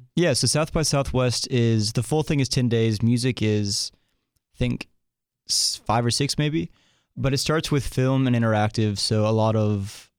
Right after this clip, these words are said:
um, technology. There's a big trade show in the beginning where universities and all these other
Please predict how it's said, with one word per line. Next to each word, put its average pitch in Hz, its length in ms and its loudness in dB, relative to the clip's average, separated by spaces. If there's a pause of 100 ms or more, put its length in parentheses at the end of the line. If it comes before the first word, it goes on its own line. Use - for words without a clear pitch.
um, 98 420 -4 (380)
technology. 117 760 0 (380)
There's 117 120 2
a 110 40 0
big 113 140 0
trade 120 260 0
show 120 160 0
in 120 180 -2
the 113 60 0
beginning 110 520 2
where 101 300 2
universities 107 800 0
and 101 120 0
all 104 180 -2
these 104 400 -2
other 107 480 0